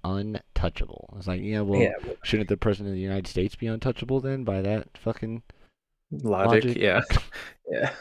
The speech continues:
Speaker 1: Well, he's the
Speaker 2: I
Speaker 1: former president of the United States. Well, who gives a shit?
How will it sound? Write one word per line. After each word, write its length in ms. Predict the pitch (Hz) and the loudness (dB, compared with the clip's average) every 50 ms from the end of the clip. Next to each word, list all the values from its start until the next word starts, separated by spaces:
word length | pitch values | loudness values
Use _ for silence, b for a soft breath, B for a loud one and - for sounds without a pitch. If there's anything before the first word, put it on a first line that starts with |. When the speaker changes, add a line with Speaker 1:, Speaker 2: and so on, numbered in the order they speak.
| B B B - 76 71 | B B B -10 -6 -2
Speaker 1:
Well, 140 | 80 90 101 | 0 2 2
he's 220 | 110 117 110 - | 2 2 2 2
the 80 | 107 - | 2 2
Speaker 2:
I 40 | - | 4
Speaker 1:
former 260 | 98 98 107 104 92 | 4 6 6 4 2
president 340 | - - 87 82 90 82 78 | 2 0 0 0 0 -4 -8
of 40 | 78 | -8
the 40 | 73 | -6
United 220 | 71 73 76 - | -8 -8 -10 -10
States. 240 | - - 80 85 87 | -10 -8 -8 -6 -4
Well, 340 | 107 117 117 117 117 113 107 - - - - - - - - b b b b b b b b _ | -2 0 0 0 0 -2 -4 -10 -16 -16 -12 -10 -10 -10 -10 b b b b b b b b _
who 80 | - 104 | -6 2
gives 220 | 104 120 113 101 | 4 4 4 4
a 60 | 92 82 | 2 -2
shit? 300 | - - 82 82 73 | -2 -2 -4 -4 -6